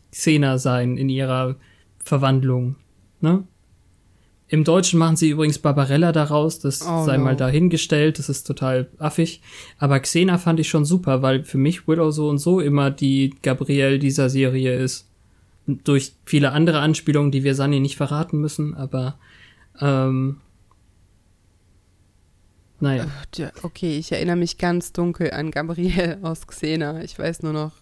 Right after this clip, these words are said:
Speaker 2: Xena
Speaker 1: Gut,
Speaker 2: war
Speaker 1: alle, die
Speaker 2: stark
Speaker 1: sich
Speaker 2: und
Speaker 1: erinnern, wissen, was ich meine.
Speaker 2: Das ist wahrscheinlich jetzt der Punkt, an dem, an den Willow denkt.
Speaker 1: <laughs> Nee, wahrscheinlich nicht. Aber das könnte auch so eine, so, so ein bisschen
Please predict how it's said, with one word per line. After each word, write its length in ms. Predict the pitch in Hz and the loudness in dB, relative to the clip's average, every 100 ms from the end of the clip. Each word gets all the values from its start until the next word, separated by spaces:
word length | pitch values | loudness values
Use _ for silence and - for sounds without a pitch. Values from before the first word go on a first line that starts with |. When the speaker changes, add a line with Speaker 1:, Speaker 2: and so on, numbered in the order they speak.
| _ | _
Speaker 2:
Xena 340 | - 170 160 143 | -10 -6 -2 -2
Speaker 1:
Gut, 100 | 143 | -2
Speaker 2:
war 80 | |
Speaker 1:
alle, 160 | 143 156 | 2 4
die 60 | 143 | 4
Speaker 2:
stark 120 | 143 | 4
Speaker 1:
sich 100 | 143 | 2
Speaker 2:
und 40 | 139 | 0
Speaker 1:
erinnern, 340 | 135 139 131 | 2 2 0
wissen, 220 | 135 - 127 | 0 -2 -4
was 140 | 127 | -4
ich 120 | 131 | -6
meine. 340 | 123 120 127 - | -6 -4 -6 -4
Speaker 2:
Das 280 | 180 175 - | -4 -4 -8
ist 260 | - 165 165 | -12 -10 -10
wahrscheinlich 400 | 165 165 165 165 | -10 -8 -8 -10
jetzt 200 | 165 165 | -12 -12
der 60 | |
Punkt, 420 | 160 156 156 - | -12 -10 -10 -12
an 120 | 151 156 | -14 -12
dem, 300 | 151 156 151 _ _ _ _ _ _ _ - _ _ _ - | -10 -12 -16 _ _ _ _ _ _ _ -20 _ _ _ -8
an 120 | 175 | -4
den 180 | 175 170 | -2 0
Willow 380 | 156 151 151 160 _ - | 0 0 -4 -8 _ -8
denkt. 460 | 147 147 143 - - _ _ _ _ _ _ _ _ _ - | -6 -6 -10 -20 -20 _ _ _ _ _ _ _ _ _ -6
Speaker 1:
<laughs> 60 | 147 175 - _ _ 220 214 | -4 -4 -6 _ _ -2 0
Nee, 280 | 185 170 160 | 0 2 2
wahrscheinlich 440 | 160 147 151 151 | 0 2 0 2
nicht. 220 | 151 151 - - - | 0 0 -4 -16 -4
Aber 100 | 143 | 0
das 160 | 135 - | 0 2
könnte 420 | 151 165 147 139 | 0 2 0 0
auch 120 | 139 | -4
so 120 | - | 0
eine, 300 | 139 135 131 135 - - - - - - _ | 0 0 -2 -6 -14 -20 -20 -20 -20 -20 _
so, 240 | - - 135 | -10 -2 0
so 80 | 135 | 0
ein 80 | |
bisschen 720 | 139 143 147 135 127 131 139 | -2 -2 0 0 0 -4 -6